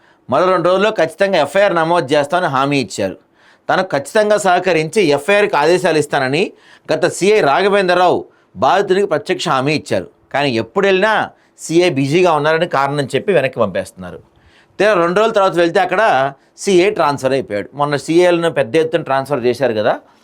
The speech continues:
అందులో భాగంగా ఇక్కడ సీఐ ట్రాన్స్‌ఫర్ అయిపోయారు. So ఈ విషయం తెలుసుకొని ప్రస్తుత సీఐ రామచంద్ర ఆశ్చర్యపోయారంట. దాదాపు నెలగా వస్తున్నా కేవలం ఒక్క ఎఫ్ఐఆర్ కోసం ఇంత జాప్యం ఏంటని ఆయన వాళ్ళ స్టాఫ్‌ని అడిగారంట. మరి ఎందుకు నెల అయిపోతున్నా కూడా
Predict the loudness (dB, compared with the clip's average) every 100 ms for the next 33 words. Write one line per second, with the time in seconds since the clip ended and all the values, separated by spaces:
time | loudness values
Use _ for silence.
0 | -4 0 2 2 0 -2 -2 -2 0 0
1 | 0 -2 0 0 2 -2 -2 -6 -8 -12
2 | -20 -20 _ _ _ _ _ _ _ _
3 | _ _ _ _ -2 2 4 2 2 2
4 | 0 0 2 2 2 0 0 -2 0 -2
5 | 0 2 2 4 2 0 0 2 2 0
6 | 0 2 2 2 -2 -2 -2 -4 _ -20
7 | -8 -2 2 2 2 0 0 2 2 2
8 | 0 -2 0 0 -2 -6 _ _ -2 0
9 | 2 2 0 0 0 2 2 2 2 2
10 | 0 0 -2 -2 0 0 0 0 0 0
11 | -2 -2 -2 0 0 -2 -6 _ _ -2
12 | -2 -2 -2 -2 -4 -2 -4 -4 -4 0
13 | 0 -2 0 0 0 0 0 0 0 0
14 | -2 -2 -4 -4 -2 0 -2